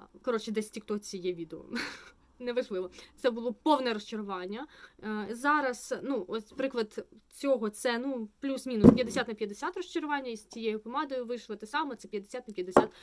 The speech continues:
розчарування. В мене ще в кошику збережено в Інстаграмі, не в кошику, а в збережених, знаєте,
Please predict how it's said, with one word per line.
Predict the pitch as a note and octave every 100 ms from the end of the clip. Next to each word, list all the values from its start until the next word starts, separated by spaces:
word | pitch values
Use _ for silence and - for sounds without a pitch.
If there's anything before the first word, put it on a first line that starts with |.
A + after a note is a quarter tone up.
| -
розчарування. | G#3+ G#3+ B3 G#3+ E3+ G3 - F#3
В | A3+
мене | G4 G4
ще | C#4+ D#4+
в | C#4+
кошику | A4 F4+ C#4
збережено | A#3 A#3+ D#4+ C#4 C4
в |
Інстаграмі, | A#3+ - A#3 G#3 F#3
не | G3
в | F3+
кошику, | F4+ C#4+ A3
а |
в | G3
збережених, | G3 A3 G#3+ F#3 F3+
знаєте, | F3+ B3+ C#4+ F#3+